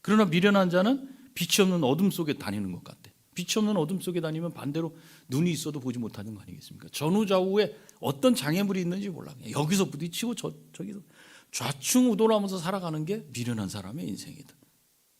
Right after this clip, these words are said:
그러니 지혜와 미련함의 차이는 사실 놓고 보자면 하늘과 땅만큼 큰 걸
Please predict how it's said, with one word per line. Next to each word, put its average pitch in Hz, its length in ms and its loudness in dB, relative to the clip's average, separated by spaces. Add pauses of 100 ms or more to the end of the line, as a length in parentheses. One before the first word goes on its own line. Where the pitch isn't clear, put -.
(1500)
그러니 233 300 10
지혜와 208 440 8
미련함의 190 500 4
차이는 202 500 2
사실 269 500 4
놓고 175 260 0
보자면 151 360 2
하늘과 226 480 4
땅만큼 233 560 4
큰 285 260 2
걸 226 300 6